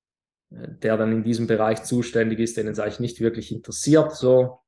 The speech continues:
Der macht das einfach, hat nicht wirklich das tiefe Verständnis für diese mentalen Faktoren. Oder du kannst halt einen wirklichen Pro holen, so in diesem, in diesem Bereich, der das extrem, extrem gut versteht. Und stimmt, dann ist es eigentlich auch wieder,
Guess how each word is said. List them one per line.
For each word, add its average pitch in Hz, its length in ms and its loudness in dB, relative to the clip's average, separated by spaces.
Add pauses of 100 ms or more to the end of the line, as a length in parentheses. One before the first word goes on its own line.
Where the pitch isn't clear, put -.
(120)
Der 98 80 -10
macht 110 260 -4
das 117 140 -6
einfach, 110 400 -2
hat 117 140 -6
nicht 110 200 -10
wirklich 110 300 -6
das - 160 -10
tiefe 113 320 -6
Verständnis 143 560 0
für - 80 -2
diese 123 180 0
mentalen 117 480 0
Faktoren. 113 540 -2 (260)
Oder 110 160 -2
du 110 60 -12
kannst 117 200 0
halt 110 120 -4
einen 110 160 -4
wirklichen 123 400 0
Pro 139 420 6
holen, 156 480 6 (460)
so 156 380 2
in 127 140 -6
diesem, 131 360 -2
in 131 120 -6
diesem 143 280 2
Bereich, 131 460 2
der - 120 -8
das 110 160 -6
extrem, 139 640 2
extrem 123 400 0
gut 120 200 -2
versteht. 127 440 0
Und 107 160 -6 (100)
stimmt, 113 360 -2
dann 120 100 4
ist 123 140 -2
es 117 100 -2
eigentlich 117 240 -2
auch 113 220 0
wieder, 113 360 0